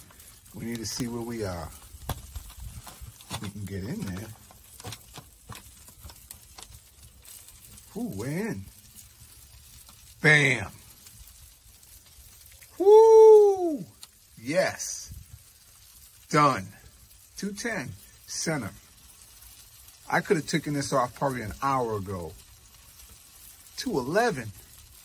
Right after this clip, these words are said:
Okay, we are done. This is the brisket. There's no shenanigans here. And let's take another reading just to be sure.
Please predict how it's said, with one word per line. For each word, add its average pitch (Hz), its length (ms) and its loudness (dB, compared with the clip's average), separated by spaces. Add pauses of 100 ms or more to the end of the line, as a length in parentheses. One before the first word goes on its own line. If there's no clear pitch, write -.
(1500)
Okay, 165 680 -4 (480)
we 143 220 0
are 123 80 -2
done. 123 420 -2 (1080)
This 104 180 -8
is 135 140 -6
the 175 80 -4
brisket. 170 560 -6 (600)
There's 107 200 -8
no 135 400 -4 (560)
shenanigans 135 800 -4
here. 147 360 -4 (1160)
And 113 100 -12
let's 123 140 -8
take - 220 -8
another 120 280 -8
reading 104 420 -6 (280)
just 110 180 -14
to - 80 -10
be 104 160 -10
sure. - 460 -8